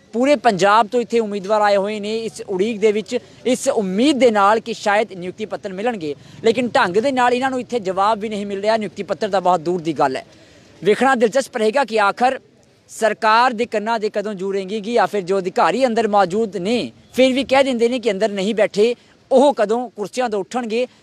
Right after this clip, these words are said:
ਤੇ ਕੰਮ ਕਰਨਗੇ। ਕੈਮਰਾ ਪਰਸਨ ਲਲਿਤ ਪਾਂਡੇ ਦੇ ਨਾਲ ਠਾਕੁਰ ਅਮਨਦੀਪ ਸਿੰਘ, ਡੇਲੀ ਪੋਸਟ ਪੰਜਾਬੀ, ਮੋਹਾਲੀ।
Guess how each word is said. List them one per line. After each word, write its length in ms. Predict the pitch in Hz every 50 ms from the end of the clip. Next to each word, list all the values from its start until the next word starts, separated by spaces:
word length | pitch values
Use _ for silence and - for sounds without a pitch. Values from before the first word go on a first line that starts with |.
| _
ਤੇ 80 | - 202
ਕੰਮ 240 | - 220 190 175 147
ਕਰਨਗੇ। 400 | 180 165 170 156 135 156 143 - - - _ _ _ _ _ _ _ _ -
ਕੈਮਰਾ 240 | 214 208 220 233
ਪਰਸਨ 260 | 226 240 240 - 277 254
ਲਲਿਤ 200 | 254 240 240 - _
ਪਾਂਡੇ 220 | 240 220 220 240 247
ਦੇ 100 | 240 226
ਨਾਲ 220 | 233 226 240 240
ਠਾਕੁਰ 360 | - 202 277 269 - 240 233 -
ਅਮਨਦੀਪ 360 | 185 185 190 180 185 185 - -
ਸਿੰਘ, 280 | - - 240 156 120 - - - - - _ _ - _ _ -
ਡੇਲੀ 240 | - 202 226 254
ਪੋਸਟ 220 | 196 226 226 202 -
ਪੰਜਾਬੀ, 480 | - 202 185 170 202 190 170 202 220 - _ _ _ _ -
ਮੋਹਾਲੀ। 280 | 143 143 - 135 113